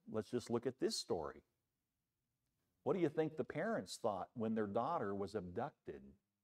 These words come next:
Think about the grief that they suffered for years because their daughter was taken by the Syrians. They suffered greatly.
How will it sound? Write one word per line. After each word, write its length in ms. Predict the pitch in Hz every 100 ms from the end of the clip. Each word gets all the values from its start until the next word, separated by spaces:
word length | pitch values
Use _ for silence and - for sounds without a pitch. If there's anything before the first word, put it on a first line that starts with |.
| _ _ _ _ _ _ _ _ -
Think 140 | 208 196
about 280 | 160 156
the 60 | 120
grief 520 | 92 107 135 143 98 -
that 120 | 107
they 140 | 107 101
suffered 480 | - 127 113 98 87
for 100 | -
years 920 | 92 95 135 170 90 65 65 - - - _ _ _ _ _ _ _ _ _ _ _ _ _ _ _ _ -
because 320 | 98 - 104
their 120 | 113 104
daughter 380 | 113 123 120
was 220 | 101 107 - -
taken 320 | 131 104 92
by 140 | 87
the 100 | 90
Syrians. 840 | 95 - 127 107 80 71 71 69 - _ _ _ _ _ _ _ _ _ _ _ _ _ _ _ _ _ _ _ _ -
They 120 | 113
suffered 480 | - 151 156 123 113
greatly. 520 | 120 123 73 76 67